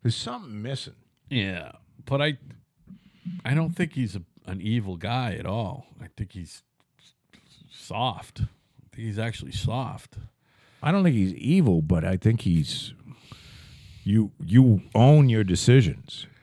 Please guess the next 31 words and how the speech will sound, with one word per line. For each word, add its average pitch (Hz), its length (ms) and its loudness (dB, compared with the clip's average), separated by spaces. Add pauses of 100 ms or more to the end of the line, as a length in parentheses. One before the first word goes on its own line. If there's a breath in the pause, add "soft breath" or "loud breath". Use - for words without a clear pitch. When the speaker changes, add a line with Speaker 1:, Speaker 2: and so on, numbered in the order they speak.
(100)
Speaker 1:
He's - 140 -6
president 127 400 6
of 110 80 6
the 107 40 6
United 104 300 6
States. 92 440 0
He 80 200 -4
got 110 240 2
us 120 160 4
in 101 120 2
that 95 180 0
fucking 90 420 -2
war 92 180 0
with 87 140 0
Iraq. 82 500 -6 (1500 soft breath)
And 87 240 0
I 92 80 2
don't 131 200 4
believe 123 380 0
Dick 113 200 2
Cheney 120 380 4
was 85 220 0
kicking 98 320 0
him 92 100 -4
in 87 60 -2
the 87 60 0
balls, 95 460 0
making 80 280 -2
him 78 100 -4
do 95 260 6
it. 80 80 2